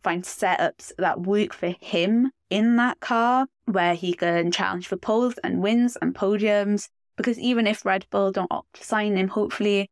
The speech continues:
other teams will be keeping an eye on him and wanting to keep him on the grid and in their car. So yeah, I just think this year in particular has been a tale of inconsistency for Checo Perez,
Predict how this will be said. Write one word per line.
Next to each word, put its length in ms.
other 220
teams 240
will 80
be 80
keeping 320
an 80
eye 180
on 140
him 320
and 180
wanting 920
to 100
keep 260
him 160
on 160
the 80
grid 340
and 160
in 220
their 160
car. 380
So 160
yeah, 540
I 340
just 360
think 400
this 260
year 120
in 60
particular 400
has 120
been 220
a 60
tale 300
of 120
inconsistency 1120
for 600
Checo 480
Perez, 720